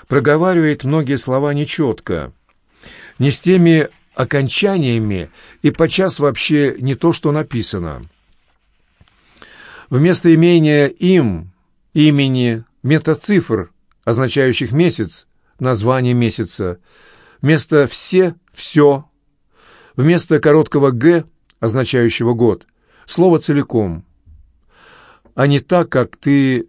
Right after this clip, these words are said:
сам это обозначил. Никто так и не смог помочь мне заставить «джавс» произносить эти и множество других слов правильно.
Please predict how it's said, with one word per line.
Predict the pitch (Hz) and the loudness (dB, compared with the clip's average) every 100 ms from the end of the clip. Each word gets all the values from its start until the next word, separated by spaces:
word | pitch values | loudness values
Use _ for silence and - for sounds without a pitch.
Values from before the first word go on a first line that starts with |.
| _ | _
сам | - - 151 | -8 -2 -2
это | 143 135 | -2 0
обозначил. | 131 131 117 107 80 - 67 52 _ _ _ _ _ _ _ _ _ _ _ _ _ _ _ _ - - - | 0 0 -2 -4 -6 -8 -14 -14 _ _ _ _ _ _ _ _ _ _ _ _ _ _ _ _ -20 -12 0
Никто | 147 - 214 | 0 2 0
так | 214 175 170 | 2 0 4
и | 156 151 117 | 4 4 2
не | 135 | -2
смог | 139 151 170 170 | -2 0 0 0
помочь | 135 139 135 | -2 -2 -4
мне | 135 131 123 107 - _ _ _ _ _ _ _ | -4 -2 -2 -2 -6 _ _ _ _ _ _ _
заставить | 110 123 131 - 139 135 123 117 - - _ _ _ _ | -2 0 -2 -2 0 2 2 0 -8 -20 _ _ _ _
«джавс» | 117 107 190 185 - - - _ _ _ _ _ _ _ | -6 2 2 2 -2 -14 -16 _ _ _ _ _ _ _
произносить | - 143 123 151 - 175 | 0 2 2 0 0 -2
эти | - 165 156 143 | 2 2 2 0
и | |
множество | 135 147 127 120 - 127 | 2 0 0 -4 -4 -2
других | 120 110 143 | -2 -2 -2
слов | - 135 139 - | -4 -2 -2 -2
правильно. | - 143 110 92 82 78 - | -4 -2 -2 -4 -6 -8 -12